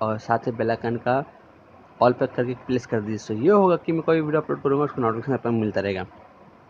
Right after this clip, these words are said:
तो जैसे कि आप लोगों को पता है कि मतलब, अ, लीक ड्रॉप ट्रिक होता है, तो ये इस तरीके से मैं आपको बताऊँगा कैसे आप free में दो सौ कैश ले सकते हैं।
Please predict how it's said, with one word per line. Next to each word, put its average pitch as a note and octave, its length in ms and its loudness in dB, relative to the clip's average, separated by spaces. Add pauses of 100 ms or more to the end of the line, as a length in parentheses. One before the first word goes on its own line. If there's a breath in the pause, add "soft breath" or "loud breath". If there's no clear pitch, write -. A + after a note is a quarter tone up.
(220)
तो C3+ 80 2
जैसे C3+ 300 2
कि D3 120 -4
आप B2 120 2
लोगों C3+ 180 -2
को B2+ 140 -6
पता B2 180 2
है C3 140 4
कि C3 120 -4
मतलब, A#2+ 360 2
अ, G#2+ 380 4 (680)
लीक B2 200 0 (120)
ड्रॉप B2+ 220 6 (100)
ट्रिक B2+ 160 0
होता A2 300 0
है, A#2+ 160 2
तो A#2 160 -4
ये A#2+ 200 0
इस - 180 -6
तरीके C3+ 240 -4
से C3 100 -4
मैं B2 100 0
आपको A#2 200 -6
बताऊँगा B2 380 -2
कैसे C#3+ 280 -2
आप D3 60 2
free D3+ 300 0
में C#3 100 4
दो - 260 2
सौ C3+ 140 -2
कैश B2 240 -6
ले B2+ 80 -2
सकते B2 220 -6
हैं। B2+ 100 0